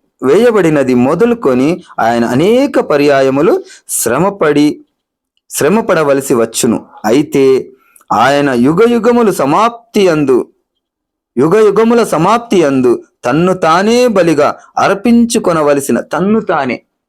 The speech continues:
ఎవరైనా, ఆ, పంపించారని ఆ మాట ఎంత, ఆ, భయంకరంగా మాట్లాడినారు మిత్రులారా.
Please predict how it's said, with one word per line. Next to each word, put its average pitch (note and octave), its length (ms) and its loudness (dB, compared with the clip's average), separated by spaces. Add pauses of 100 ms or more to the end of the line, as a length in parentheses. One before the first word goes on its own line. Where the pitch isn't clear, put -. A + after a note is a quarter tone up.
(800)
ఎవరైనా, F3 580 -2 (280)
ఆ, A#2 60 -4
పంపించారని D#3 960 -2 (180)
ఆ C3 100 -2
మాట C#3+ 260 -2
ఎంత, D#3 640 -4 (260)
ఆ, F2 1000 -6 (480)
భయంకరంగా F3+ 720 -4
మాట్లాడినారు C3 580 -4
మిత్రులారా. G#2 640 -4